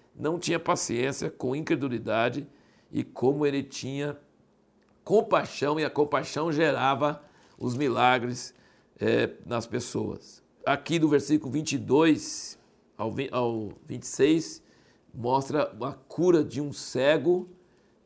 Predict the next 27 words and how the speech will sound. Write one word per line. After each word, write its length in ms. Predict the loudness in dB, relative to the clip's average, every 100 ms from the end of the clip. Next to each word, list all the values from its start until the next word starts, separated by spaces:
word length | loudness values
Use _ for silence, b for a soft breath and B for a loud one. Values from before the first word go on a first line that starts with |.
| -6
em 120 | -6
duas 320 | 0 6 6 6
etapas. 640 | 0 0 -4 -4 -14 -4
Ele 160 | -4 -4
começou 720 | -4 -6 -6 0 4 6 4
a 40 |
levantar 320 | 2 -6 -6
os 100 | -2
olhos, 180 | 0 0
viu 120 | 2
os 120 | 0 2
homens 260 | 0 0
como 280 | -4 -2 -2
árvores 440 | 2 4 4 2
andando 360 | -4 -2 0 0
e 20 |
depois 360 | -2 -2 0 0
teve 200 | 0 -2
que 200 | 0 0
ter 320 | 0 -2 2
o 160 | 2 6
outro 300 | 8 6 2
toque 440 | -2 -2 -2 -8 -20 b b b
e 140 | 0
aí 220 | 4 6
ele 160 | 6 4
viu 440 | 2 -2 -2 -6